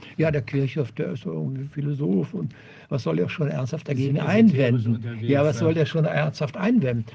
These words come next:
Speaker 1: Und ich weiß noch ganz genau, wie Yogeshwar hat moderiert, nicht?
Speaker 2: Mhm.
Speaker 1: In seiner bekannten Art, schon, schon damals, vor
Speaker 2: Mhm.
Speaker 1: zweiundzwanzig Jahren.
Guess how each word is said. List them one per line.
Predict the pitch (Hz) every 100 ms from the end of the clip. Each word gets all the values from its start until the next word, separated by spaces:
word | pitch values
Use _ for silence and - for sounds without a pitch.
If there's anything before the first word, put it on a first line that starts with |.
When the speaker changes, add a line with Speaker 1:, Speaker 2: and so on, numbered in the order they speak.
| -
Speaker 1:
Und | 127
ich | 127
weiß | 190
noch | 202
ganz | - 156 -
genau, | 123 139 208 185
wie | 139
Yogeshwar | 143 170 170 170 135
hat | 131
moderiert, | 127 135 127 113 143 202 254
nicht? | - 151 175
Speaker 2:
Mhm. | 107 202 110 - 151
Speaker 1:
In | 147 117
seiner | 127 120 113
bekannten | 117 135 120 123
Art, | 123 143 214
schon, | 170 127
schon | - 123
damals, | 110 117 170 254 -
vor | - 120
Speaker 2:
Mhm. |
Speaker 1:
zweiundzwanzig | 127 127 110 120 123
Jahren. | 117 143 196